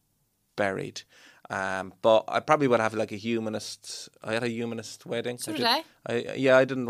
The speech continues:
Speaker 1: have, I didn't want a religious one.
Speaker 2: No, same
Speaker 1: Uh,
Speaker 2: here.
Speaker 1: so I think I'd have a humanist. Um, unless I bec-, my, I may become religious at the end of my life.
Speaker 2: How do you
Speaker 1: Some
Speaker 2: do
Speaker 1: people
Speaker 2: a
Speaker 1: do.
Speaker 2: humanist? But surely all, all the pa-,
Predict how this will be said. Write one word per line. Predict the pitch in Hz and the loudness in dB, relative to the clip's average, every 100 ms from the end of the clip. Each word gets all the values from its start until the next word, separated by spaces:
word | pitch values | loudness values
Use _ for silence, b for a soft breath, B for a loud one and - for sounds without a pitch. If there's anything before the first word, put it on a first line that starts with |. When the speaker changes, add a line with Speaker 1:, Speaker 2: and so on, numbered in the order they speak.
| 120 | -2
Speaker 1:
have, | 127 113 | -2 -2
I | |
didn't | 120 123 | -4 -2
want | 123 120 117 | -2 0 0
a | |
religious | 123 120 117 113 | 0 -2 -6 -8
one. | 123 131 _ | -10 -12 _
Speaker 2:
No, | 214 190 | -6 -6
same | 190 202 202 | -6 -6 -2
Speaker 1:
Uh, | 117 | 0
Speaker 2:
here. | 113 | 0
Speaker 1:
so | - | -2
I | 127 | -2
think | 147 | -2
I'd | 117 | -2
have | 110 | -2
a | 113 | -4
humanist. | 113 113 110 110 - - | -4 -4 -4 -6 -8 -6
Um, | 113 110 107 104 101 - _ - | -4 -2 -4 -10 -16 -20 _ -6
unless | 151 208 | -2 2
I | 160 | 4
bec-, | 135 - 135 | 2 0 -4
my, | 123 156 | 2 2
I | 147 | 4
may | 165 170 | 4 2
become | 147 147 131 98 | 2 -2 -4 -4
religious | 131 131 123 123 - | -2 -2 -2 -4 -10
at | - | -2
the | 127 | 0
end | 120 | 0
of | 117 | 2
my | |
life. | 117 117 - | 2 2 0
Speaker 2:
How | |
do | - | -2
you | 640 622 | 0 2
Speaker 1:
Some | 127 | 2
Speaker 2:
do | - | 2
Speaker 1:
people | - | 2
Speaker 2:
a | |
Speaker 1:
do. | 240 247 | 0 0
Speaker 2:
humanist? | 247 233 226 214 - - 254 | -2 -2 -2 -4 -6 -10 -10
But | 330 | 0
surely | - 466 453 | 2 4 2
all, | 269 240 233 240 - | 2 2 2 -2 0
all | 240 240 | 0 0
the | 233 | -2
pa-, | 247 214 | -4 -4